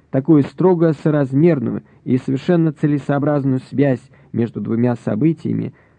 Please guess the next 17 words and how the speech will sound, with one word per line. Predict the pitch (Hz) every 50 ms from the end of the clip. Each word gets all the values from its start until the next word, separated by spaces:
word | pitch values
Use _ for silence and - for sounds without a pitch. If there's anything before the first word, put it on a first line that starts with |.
| _ _ -
совершающимися | 131 127 135 131 - - 180 175 165 156 143 - - 147 143 139 - - 131
в | 123
мире | 131 143 156 151 147 143 135 - - - _ _ _
по | - 135
столь | 139 - 208 190 170
различным | 139 131 131 127 120 127 135 131 - - 120 113 113
законам. | 107 120 117 - - 117 117 110 107 101 90 139 - _ _ _ _ _ _ _ _ _ _ _ _ _ _ _ _ _ _ _ _ _ _ _ _ _ _ _ _ _ _ _ _ _ _ _
Хотя | _ - 143 135 - 139 127
во | 123 127 123
всем, | - - - 160 160 147 110 - - _ _ _ _ _ _
что | - - - 131 127
вообще | 143 147 147 - - 208 180
есть | 143 127 139 131 - -
в | -
природе | - 131 127 123 135 139 131 117 120 113 113 113 113 - _ _ _ _ _
целесообразного, | - 123 117 110 - 120 113 110 120 143 160 151 123 110 110 110 107 107 131 - _ _ _ _ _
нельзя | 113 127 143 147 139 143 180 190 185 175 175 175